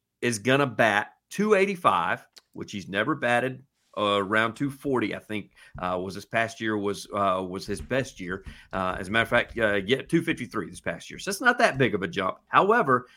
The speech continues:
the most home runs he has had has been fourteen on his rookie season. He will hit twenty to twenty-five home runs because of the protection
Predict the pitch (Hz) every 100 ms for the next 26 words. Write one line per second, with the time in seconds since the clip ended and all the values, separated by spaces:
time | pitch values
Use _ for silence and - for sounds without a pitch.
0 | _ 127 113 139 269 - 214 214 180 165
1 | 196 226 - 104 95 87 - 87 90 104
2 | 104 117 110 _ 196 240 - - 220 160
3 | 131 131 - - 113 127 135 123 127 170
4 | 175 156 190 196 143 98 - _ _ _
5 | _ - 247 220 226 220 220 190 151 -
6 | _ _ _ - 190 196 190 208 180 202
7 | 196 175 165 170 165 147 143 139 151 143
8 | 139 139 135 117 113 - 120 - 143 143
9 | 143 139 - 127 127 110 - 107